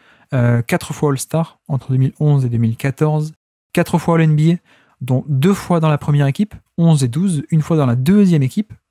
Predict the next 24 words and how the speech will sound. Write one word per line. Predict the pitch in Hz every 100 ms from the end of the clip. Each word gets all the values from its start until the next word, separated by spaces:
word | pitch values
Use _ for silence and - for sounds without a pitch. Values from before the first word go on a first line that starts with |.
| _
en | -
deux | 139
mille | 139 127
quatorze | 120 151 165 160
et | 131
une | 131
fois | 160
dans | 139
la | 127 - _
troisième | - - 170 151 139
équipe | 127 - 190 - _ _ _
en | 156
deux | 131
mille | 120 117
treize | - 170 165 170
aux | 131
Lakers, | 113 - 175 - - _ _ _ _ _ -
et |
puis | 135 156
deux | 139
fois | 123 143
All-Defensive | 139 127 120 127 - 135 120
First | 113 131 -
Team. | - 151